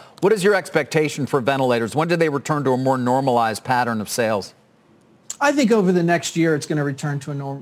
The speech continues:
Speaker 2: more normalized, uh, a pattern. And, you know, look, for us, let's keep it in perspective. Uh, it was, before the pandemic, one percent of Medtronic's revenue. It has gone up a bit from there, you know, but not, uh, it's not all that material for Medton-, Medtronic. This, our, our focus on ventilators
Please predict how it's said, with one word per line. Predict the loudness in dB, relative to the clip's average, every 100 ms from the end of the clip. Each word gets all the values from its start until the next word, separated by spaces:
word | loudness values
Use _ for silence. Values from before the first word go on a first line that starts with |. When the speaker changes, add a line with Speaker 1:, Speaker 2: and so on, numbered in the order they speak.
| -10
Speaker 2:
more | -8 -6
normalized, | -6 -4 -2 0 -2 -4 -4
uh, | -2 -2 -4 -8
a |
pattern. | -12 -8 -6 -6 -6
And, | -8 -12 -10 0
you | 0
know, |
look, | 0
for | 2 4
us, | 4 0
let's | -4
keep | -2 -2
it |
in | -4
perspective. | -8 -4 -2 -2 -4 -6 -10 _ _
Uh, | -2 0 2 2
it | 2
was, | 2 0
before | -2 0 0
the | 0
pandemic, | 0 -2 0 -2 -4
one | -2 -2 -2
percent | -4 -4 -4 -4
of | -6 -10
Medtronic's | -10 -8 -8 -6 0
revenue. | 0 2 -2 -2 -6 _ _
It | -2
has | 0 0
gone | 0 0 0
up | 0
a | 0
bit | -2 -2
from | -4 -4
there, | 0 0 0
you | 0
know, | -2
but | -2 -2
not, | 0 0 -2 -4
uh, | -4 -4 -8
it's | -10 -4
not | -2 0
all | 0 0
that | 0 -4
material | -6 -8 -4 -2 -2 -2 -4 _ -12
for | -2
Medton-, | 0 0 0 -2 -2
Medtronic. | -4 -2 -2 -2 -2
This, | -4
our, | -4 -6 -2 0 0 0
our | 0 2 -2
focus | -2 -2 0 -4 -4
on | -4
ventilators | -4 -6 -6 -4 -2 -2 -4